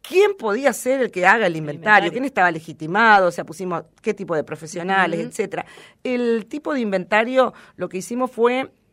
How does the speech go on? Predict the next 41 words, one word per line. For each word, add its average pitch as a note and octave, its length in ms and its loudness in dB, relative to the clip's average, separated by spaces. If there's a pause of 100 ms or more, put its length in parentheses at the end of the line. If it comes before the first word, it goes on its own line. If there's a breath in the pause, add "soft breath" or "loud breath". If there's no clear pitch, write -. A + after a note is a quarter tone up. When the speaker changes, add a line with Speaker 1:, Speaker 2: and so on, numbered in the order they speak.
Speaker 1:
eh, G3 180 -6
poner G#3 400 -2
el A#3 100 2
mismo B3 260 -4
que G#3 80 -4
está G#3 140 -8
utilizando G#3+ 560 -6
el E3 40 -10
Ministerio G#3 440 -2
de G3 60 4
Ambiente G3 340 -4
Nacional G#3+ 540 -4
como D#3+ 200 -6
modelo, G3 400 -4
porque - 220 -12
ya F3+ 120 -12
se E3+ 100 -14
está F#3+ 200 -4
empezando E3+ 380 -10
a - 20 -12
generar F3 240 -8
un E3+ 80 -8
inventario E3 380 -8
Speaker 2:
Ujú. F3+ 60 -6
Speaker 1:
nacional, G3+ 360 -6
pese - 320 -8
a - 80 -6
que - 80 -18
esté - 240 -4
o G3 80 -2
no F#3+ 160 -2
la D#3+ 140 0
ley F3 140 -2
Speaker 2:
La F#3 40 2
Speaker 1:
de F#3 60 0
Speaker 2:
ley. F3+ 100 -2
Speaker 1:
humedales, F#3+ 320 4
que D3+ 140 -10
también F3 400 -4
lo F#3 80 2
obliga, F#3 360 -4